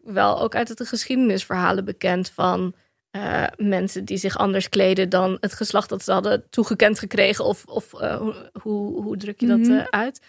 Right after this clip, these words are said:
Speaker 1: Eh, toen ze geboren werden. Eh, bij de V O C zijn er bijvoorbeeld, ehm,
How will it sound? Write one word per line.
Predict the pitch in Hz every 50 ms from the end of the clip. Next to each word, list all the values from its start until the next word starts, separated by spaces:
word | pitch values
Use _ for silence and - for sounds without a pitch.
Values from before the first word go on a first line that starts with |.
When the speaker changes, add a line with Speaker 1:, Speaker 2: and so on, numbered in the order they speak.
| _ _ _ _ _
Speaker 1:
Eh, | - 208 208
toen | 208 - 226 220
ze | 208 220
geboren | 208 - 208 185 202 214 220 208 196 185
werden. | 175 170 180 185 - 214 302 - _ _ _ _ _ _
Eh, | _ 196 190 185 190
bij | 170 180 175 175
de | 180
V | 180 -
O | 180 185
C | 180
zijn | - 202 208 208 202
er | 175 170
bijvoorbeeld, | 170 170 175 - 185 180 156 180 170 170 175 - - -
ehm, | - 190 185 180 180 165 170 180 180 180 180